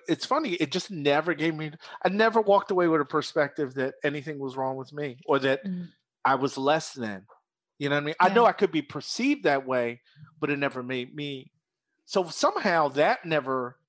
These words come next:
Speaker 2: I mean,
Speaker 1: never
Speaker 2: t-
Speaker 1: got in that way and,
Speaker 2: Yeah.
Speaker 1: and changed my perspective of myself,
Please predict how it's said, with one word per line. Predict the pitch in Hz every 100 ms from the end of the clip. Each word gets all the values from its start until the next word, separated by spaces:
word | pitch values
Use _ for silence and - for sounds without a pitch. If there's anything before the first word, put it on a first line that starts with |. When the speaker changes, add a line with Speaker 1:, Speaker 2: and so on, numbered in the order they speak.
| -
Speaker 2:
I |
mean, | 208
Speaker 1:
never | 151 135
Speaker 2:
t- | 123
Speaker 1:
got | 147 147 151
in | 156 143 131
that | 123 123 139
way | 131 123
and, | 117 110 -
Speaker 2:
Yeah. | 190 185 170 160
Speaker 1:
and | -
changed | - - 127 123 -
my | 113
perspective | - 123 - 139 - 113
of | 113 104
myself, | 113 110 - - 156 104 -